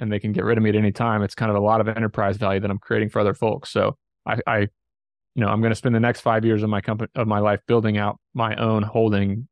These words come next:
you know, company of, of, of service companies that I own and, and, you know, have equity in.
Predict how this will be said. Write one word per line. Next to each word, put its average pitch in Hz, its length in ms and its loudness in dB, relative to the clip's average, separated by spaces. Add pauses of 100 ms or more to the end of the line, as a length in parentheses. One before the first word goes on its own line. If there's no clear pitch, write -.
(100)
you - 80 -4
know, 107 100 0
company 104 400 -2
of, 101 180 -2 (100)
of, 113 200 -2 (480)
of 110 220 -2 (220)
service 104 320 0
companies - 360 -6
that 104 120 -2
I 101 120 -2
own - 180 -6
and, 92 200 -10 (100)
and, - 320 -10
you 143 80 -4
know, 113 80 -4
have 110 220 -4
equity 113 340 -6
in. 143 140 -14